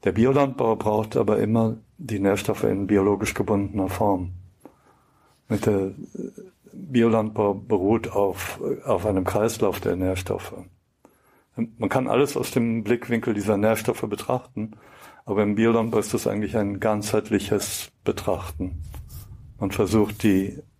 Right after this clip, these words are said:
die Nährstoffe, die n-, nötig sind, um die Pflanze zu erzeugen, in biologischer Form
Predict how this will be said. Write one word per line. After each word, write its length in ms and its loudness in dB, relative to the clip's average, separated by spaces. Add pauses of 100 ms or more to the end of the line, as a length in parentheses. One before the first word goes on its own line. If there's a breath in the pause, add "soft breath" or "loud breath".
(600)
die 100 0
Nährstoffe, 580 0
die 100 0
n-, 300 0
nötig 340 0
sind, 320 -2
um 360 -4 (280)
die 240 0 (460 soft breath)
Pflanze 420 0
zu 140 0
erzeugen, 640 2
in 120 0
biologischer 600 2
Form 440 0